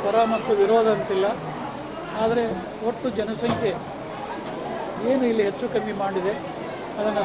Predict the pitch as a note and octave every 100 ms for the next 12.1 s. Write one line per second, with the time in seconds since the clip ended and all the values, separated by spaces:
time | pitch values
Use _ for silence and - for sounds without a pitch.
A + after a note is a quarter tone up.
0 | G3+ G#3+ B3 G#3+ F#3+ A3 B3+ - - -
1 | - - F3+ F#3+ A3 A3+ A#3+ A3+ A3 A#3
2 | A3 G#3 G#3 F#3+ - - - - - -
3 | - - G3 G3+ A3+ A#3 A3+ A3 G#3 -
4 | - - G#3 - B3 - B3+ G#3 A3 A3
5 | G#3+ G3+ A3 G#3 - - - - - -
6 | - G3 G3+ A#3 A#3+ A3+ G#3+ G3 F#3+ F#3
7 | A3 G#3 G3+ G3+ F3 - - - - -
8 | - - - - - G3 A#3+ G#3 G#3+ -
9 | - - - - - G#3+ A3+ A#3 A3+ A3+
10 | A3 G#3+ G3+ A3+ A3 A#3 F#3+ - - E3+
11 | F3 G3 G3 G#3+ A3 A3 A3+ G3 G#3+ G#3